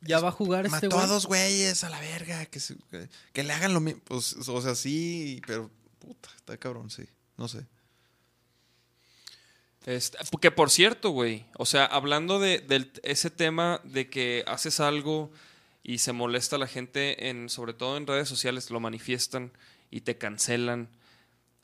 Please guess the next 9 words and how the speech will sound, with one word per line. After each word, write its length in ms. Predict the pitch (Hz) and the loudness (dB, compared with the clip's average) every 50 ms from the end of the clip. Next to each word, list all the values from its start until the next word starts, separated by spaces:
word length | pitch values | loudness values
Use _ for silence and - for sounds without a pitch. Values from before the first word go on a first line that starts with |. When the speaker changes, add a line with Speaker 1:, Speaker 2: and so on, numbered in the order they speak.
| _ _ _ - | _ _ _ -10
Speaker 3:
Marilyn 460 | 120 120 120 117 123 123 123 120 120 | -4 -2 -2 -2 -2 -2 -4 -4 -2
Manson. 420 | 123 131 160 165 - 180 143 123 131 _ _ _ _ - | -2 -2 -2 -4 -6 -6 -8 -14 -16 _ _ _ _ -10
Marilyn 400 | - 113 117 123 127 131 127 120 | -6 -4 -2 -2 -2 -2 -4 -4
Manson, 560 | 123 123 127 127 - 151 147 147 156 151 - - _ _ _ _ _ _ _ _ _ _ _ _ - | -4 -4 -4 -4 -4 -4 -4 -4 -6 -10 -14 -18 _ _ _ _ _ _ _ _ _ _ _ _ -12
acaba 380 | 120 117 - - 127 131 143 | -12 -10 -6 -4 -2 0 0
de 80 | 147 147 | 0 0
salir 260 | - - 131 131 135 | -2 -2 -2 -2 -4
una 140 | 139 143 147 | -4 -4 -8
actriz, 640 | 143 - - 143 143 160 165 - - - - - | -8 -10 -10 -10 -8 -6 -4 -4 -4 -4 -4 -6